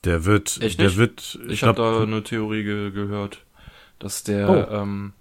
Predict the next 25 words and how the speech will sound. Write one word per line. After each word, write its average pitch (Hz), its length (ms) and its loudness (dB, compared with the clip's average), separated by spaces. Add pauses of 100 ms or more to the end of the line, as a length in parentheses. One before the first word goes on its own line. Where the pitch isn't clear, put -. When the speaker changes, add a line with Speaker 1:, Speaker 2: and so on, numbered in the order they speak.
Speaker 2:
am 107 140 -4
Anfang 113 380 -2
des 110 180 -4
Films 113 540 -2
zu 104 520 -4
Rey 107 280 0
und 107 120 -4
Finn 117 280 -4
kommt 107 360 -6
und, 98 540 -10
äh, 101 200 -8
quasi 101 340 -4
die 101 80 -2
Seiten 107 320 -2
wechselt 104 360 -4
und 95 140 -8
ihm 101 240 -4
Informationen 104 880 -2
gibt - 300 -8
über 98 260 -6
Speaker 1:
Ach. - 400 2 (320)
Speaker 2:
Kylo, 104 640 0
wo 98 160 -6
er 98 180 -6
hin, 101 380 0